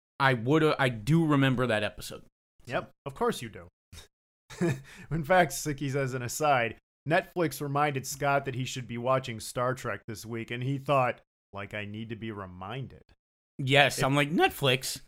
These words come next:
Speaker 1: I watch this every night when I fall asleep. Why do you need to remind me
Speaker 2: Yeah.
Speaker 1: to watch it again?"
Speaker 2: If at all possible, he watches a Star Trek episode a day,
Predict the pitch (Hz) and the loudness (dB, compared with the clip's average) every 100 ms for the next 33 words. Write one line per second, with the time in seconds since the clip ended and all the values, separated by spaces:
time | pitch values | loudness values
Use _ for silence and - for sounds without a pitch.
0 | - - 214 262 320 - 262 - 285 330 | -2 2 2 2 -4 -4 -4 -2 2 4
1 | 302 294 277 277 - 277 285 - 294 - | 6 4 2 0 2 0 0 0 0 0
2 | 135 180 247 269 226 180 165 131 143 202 | 2 2 4 2 2 2 2 4 2 4
3 | 165 151 151 160 170 156 196 208 - 170 | 6 4 2 -2 -4 -2 -2 -2 -6 -2
4 | 190 208 208 208 214 202 226 240 135 110 | 0 0 2 4 2 2 0 0 -6 -6
5 | 127 - 196 180 160 156 165 131 - 135 | -6 -6 -6 0 0 0 -6 -6 -8 -8
6 | - 98 101 123 123 131 147 - 165 175 | -8 -8 -8 -8 -8 -8 -10 -8 -8 -6
7 | 208 185 202 | -4 -4 -4